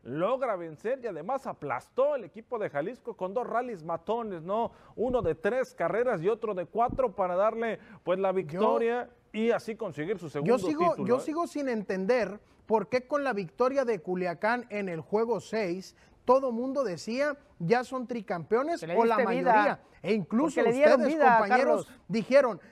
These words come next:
Speaker 2: "Si Culiacán gana el sexto juego de la serie allá en Jalisco,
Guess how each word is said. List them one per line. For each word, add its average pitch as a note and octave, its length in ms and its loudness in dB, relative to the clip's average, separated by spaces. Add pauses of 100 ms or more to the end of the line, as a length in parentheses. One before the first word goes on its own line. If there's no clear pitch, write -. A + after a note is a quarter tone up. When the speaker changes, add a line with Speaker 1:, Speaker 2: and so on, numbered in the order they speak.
Speaker 2:
"Si D4 340 -2
Culiacán C4+ 920 0 (240)
gana C4+ 300 0
el G#3+ 80 -4
sexto - 460 -4
juego C4+ 320 0
de A3+ 80 -2
la F#3+ 160 -2
serie C4+ 340 -2
allá G3+ 240 -2
en C4 80 -2
Jalisco, C#4+ 600 0